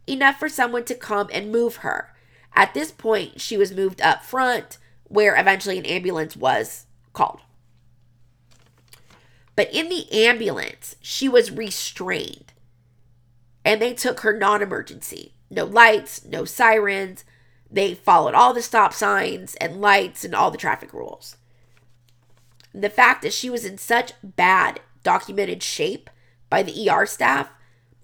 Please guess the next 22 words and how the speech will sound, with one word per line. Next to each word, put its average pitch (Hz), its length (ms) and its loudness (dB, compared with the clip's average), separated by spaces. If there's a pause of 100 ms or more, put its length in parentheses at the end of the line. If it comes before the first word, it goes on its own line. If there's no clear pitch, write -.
(360)
lets 269 240 0
me 285 120 -2
know 254 140 4
that 226 160 4
she - 160 -6
was 240 180 -6
not 226 520 2
as 196 160 -2
stable 123 580 -6 (220)
as 220 180 6
the 208 120 -2
jail 190 280 -2
said. - 380 -2 (480)
The - 120 2
surveillance 247 600 0
videos 262 400 0
alone 202 500 -2 (460)
could 302 180 0
have 254 160 4
told 269 340 -8
you 165 100 -10
that. - 440 -6